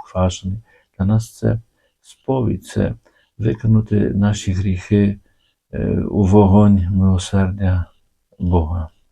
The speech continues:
І ми теж, так як цей батько єврейський, м, єврейської родини, ми кажемо: «Більше гріхів не пам'ятаю, за всі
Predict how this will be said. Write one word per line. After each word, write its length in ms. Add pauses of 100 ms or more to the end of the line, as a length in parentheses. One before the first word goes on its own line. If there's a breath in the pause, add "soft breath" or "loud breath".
(1160)
І 80
ми 140
теж, 320
так 240
як 180
цей 260
батько 680
єврейський, 760 (640)
м, 380
єврейської 540
родини, 500
ми 160
кажемо: 600
«Більше 320
гріхів 440
не 80
пам'ятаю, 680
за 120
всі 400